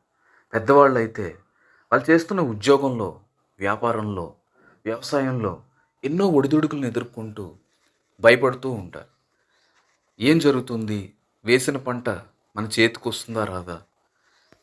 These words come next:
ఈ నెల జీతం ఏం చేయాలి? మన వ్యాపారం సరిగ్గా లేదు, ఇంకా ఎలా అభివృద్ధి చేసుకోవాలి? ఇటువంటి భయాల మధ్యన గడుపుతూ ఉంటారు. ఇంకొందరైతే కనీసం వైద్యం చేయించుకోవడానికి కూడా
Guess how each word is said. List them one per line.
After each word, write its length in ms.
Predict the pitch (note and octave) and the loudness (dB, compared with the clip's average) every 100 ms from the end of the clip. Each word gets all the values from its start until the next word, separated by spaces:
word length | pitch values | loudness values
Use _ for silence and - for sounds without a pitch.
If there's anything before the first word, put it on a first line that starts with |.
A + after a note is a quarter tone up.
| _ - | _ -2
ఈ 80 | C#3 | 4
నెల 180 | C#3+ D#3 | 4 4
జీతం 460 | C3+ C#3 C#3+ A#2 | 2 0 -2 -6
ఏం 220 | F#2 A#2 | -6 -6
చేయాలి? 540 | B2+ A2+ G2 F#2 F2+ - _ _ _ _ - | -6 -8 -8 -10 -14 -20 _ _ _ _ -10
మన 80 | A#2+ | 0
వ్యాపారం 500 | A#2+ C3 D#3 D#3 D3+ | 4 4 4 2 0
సరిగ్గా 400 | - G#2 A2 B2 | -2 -4 -4 -6
లేదు, 460 | G#2 G2 F#2+ F2 _ _ _ _ _ _ G#2+ | -6 -8 -8 -12 _ _ _ _ _ _ -10
ఇంకా 220 | G#2 D#3+ | 6 6
ఎలా 240 | C3 C3 | 8 4
అభివృద్ధి 340 | A#2+ A#2 B2 A#2+ | 2 0 -8 -8
చేసుకోవాలి? 720 | A#2+ G#2+ - G#2+ G2+ F#2 - _ _ | -6 -8 -8 -8 -8 -10 -18 _ _
ఇటువంటి 480 | C3+ F3 F#3+ F3+ F#3 | -4 2 2 2 -2
భయాల 420 | A2+ A#2+ B2+ D#3 | -2 2 4 4
మధ్యన 400 | D3+ C#3 C3 B2 G2 _ _ _ _ - G2+ | 0 -4 -6 -10 -12 _ _ _ _ -8 -8
గడుపుతూ 280 | G#2 A2+ | -6 -8
ఉంటారు. 400 | G2 E2+ E2 - _ _ _ _ C3 | -8 -8 -14 -16 _ _ _ _ -6
ఇంకొందరైతే 880 | C3+ D#3 D#3+ D#3 C#3+ C3 F2 - _ _ _ - | 4 6 6 2 0 -6 -10 -14 _ _ _ -10
కనీసం 400 | A#2 D3 D#3 B2+ | -4 -4 -4 -4
వైద్యం 340 | G#2 A2 B2+ | -2 -2 -4
చేయించుకోవడానికి 680 | C3+ C3+ C3 - C3 B2 B2+ | -4 -2 -4 -4 -4 -4 -6
కూడా 300 | B2 G2+ | -6 -6